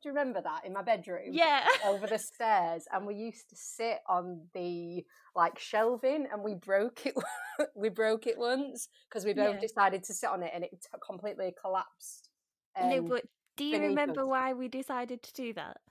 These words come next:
Speaker 1: No. Was it a
Speaker 2: So
Speaker 1: prank or something?
Speaker 2: So one of Kate's brothers is called Kale, and he was also in the house,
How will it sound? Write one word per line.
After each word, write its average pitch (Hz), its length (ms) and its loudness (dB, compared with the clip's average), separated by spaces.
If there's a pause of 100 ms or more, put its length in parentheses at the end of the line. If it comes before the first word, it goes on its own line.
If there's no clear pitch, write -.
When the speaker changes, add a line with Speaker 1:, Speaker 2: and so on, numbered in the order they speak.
(1000)
Speaker 1:
No. 220 680 -4 (320)
Was 226 120 -6
it 262 100 2
a - 40 -2
Speaker 2:
So 285 120 -4
Speaker 1:
prank 240 340 0
or 214 40 -16
something? 170 720 -8 (1080)
Speaker 2:
So 240 340 -4
one 269 280 -2
of 269 160 -4
Kate's 254 360 -6
brothers 196 500 -12 (100)
is 190 240 -12
called 196 300 -12
Kale, 190 480 -6
and 190 240 -6
he 220 220 -6
was 202 180 -6
also 196 340 -8
in 185 160 -8
the 185 80 -10
house, 185 460 -6